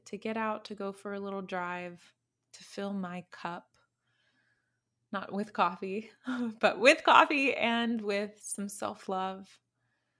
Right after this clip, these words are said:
And then I came home and I worked on a few things.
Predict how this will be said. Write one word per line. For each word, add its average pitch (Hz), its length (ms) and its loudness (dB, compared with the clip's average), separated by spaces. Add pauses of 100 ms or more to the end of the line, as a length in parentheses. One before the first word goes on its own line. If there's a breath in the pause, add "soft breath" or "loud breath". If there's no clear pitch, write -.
(1300)
And 196 100 0
then 202 80 -2
I 208 60 -4
came 214 220 -2
home 220 720 -2 (2500)
and 190 120 -6
I 180 80 -4
worked 196 340 -2
on 208 140 -2
a 202 40 -6
few 208 220 -8
things. 202 760 -6